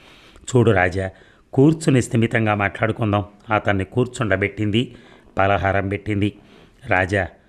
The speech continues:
రాజకీయాలు ఒక వ్యసనం లాంటివేరా. మీ నాన్నగారు పొలం అంతా తాకట్టు పెట్టారు. ఆ గండం గడవాలంటే ఒక్కటే మార్గం. కొండారెడ్డి మావయ్య కూతుర్ని చేసుకోవాలి,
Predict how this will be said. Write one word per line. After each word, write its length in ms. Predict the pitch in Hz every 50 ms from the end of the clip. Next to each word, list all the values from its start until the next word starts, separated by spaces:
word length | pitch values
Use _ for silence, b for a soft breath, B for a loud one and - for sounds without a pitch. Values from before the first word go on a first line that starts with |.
| b b b b -
రాజకీయాలు 800 | 113 101 92 101 110 110 123 120 - 117 110 101 92 95 104 107
ఒక 220 | 98 104 - -
వ్యసనం 440 | 104 95 95 - - 127 120 113 110
లాంటివేరా. 640 | 104 92 92 87 104 95 92 90 87 85 85 82 82 - - 113
మీ 160 | 120 113 107
నాన్నగారు 540 | 101 98 92 95 101 107 110 104 101 101 110
పొలం 320 | 98 - 104 101 101 101
అంతా 280 | 110 110 104 - - -
తాకట్టు 440 | - - 104 98 95 - 110 - 104
పెట్టారు. 440 | 95 101 - - 104 101 98 104 101 101 - - 110
ఆ 80 | 98
గండం 460 | 101 90 101 95 95 95 110 117 113
గడవాలంటే 520 | 104 98 98 98 101 104 101 98 92 - 110
ఒక్కటే 500 | 104 95 92 - - - 113 - 113 110
మార్గం. 500 | 104 101 95 92 92 90 98 98 95 101 - B B B B B B B B B B B B B B B B - -
కొండారెడ్డి 580 | 104 98 98 104 110 107 104 101 104 101 113
మావయ్య 400 | 107 104 98 98 101 101 101 101
కూతుర్ని 480 | 98 - - 117 113 - 127 104 107 104
చేసుకోవాలి, 680 | 101 104 98 92 - - - 98 92 90 92 107 110